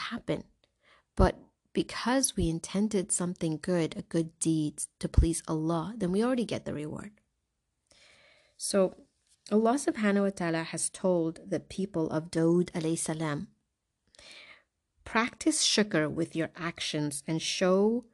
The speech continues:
that you are grateful." Which means that if I have been blessed with food,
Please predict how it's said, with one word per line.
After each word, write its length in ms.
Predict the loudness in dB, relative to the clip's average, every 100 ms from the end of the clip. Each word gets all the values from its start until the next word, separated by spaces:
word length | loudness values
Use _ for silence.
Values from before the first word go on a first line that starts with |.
| _
that 240 | -6 -6 0
you 140 | 2
are 120 | 2
grateful." 680 | -4 -2 0 0 -2 -10 -10 _ _ _ _ _ _ _ _ _ _ _ _ _ _ _ _ -20 _ -6
Which 320 | 4 6 6
means 480 | 4 6 6 4 2
that 220 | -2 -4 _ _ _ _ _ _ _ _ 0
if 160 | 0 4
I 480 | 6 6 6 2 2
have 220 | 0 0
been 240 | 2 2
blessed 440 | 0 0 0 -4 -4
with 180 | -4
food, 500 | -4 0 2 2 -4